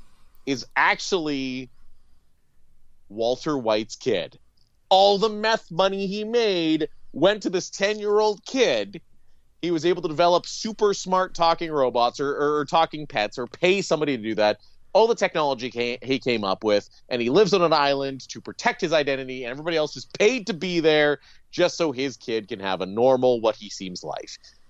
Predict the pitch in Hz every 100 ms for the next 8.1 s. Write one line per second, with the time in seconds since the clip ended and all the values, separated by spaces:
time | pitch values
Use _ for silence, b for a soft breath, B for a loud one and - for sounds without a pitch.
0 | - 123 202 277 208 - - - _ _
1 | - _ - - - _ 185 226 254 -
2 | 285 202 175 151 131 117 120 b b b
3 | - 202 180 226 262 - 233 226 202 175
4 | 165 180 165 185 190 - 208 226 - 220
5 | 226 214 240 208 156 143 147 139 147 131
6 | 135 B B B - 170 170 190 185 -
7 | 170 165 160 156 131 123 123 92 71 _
8 | -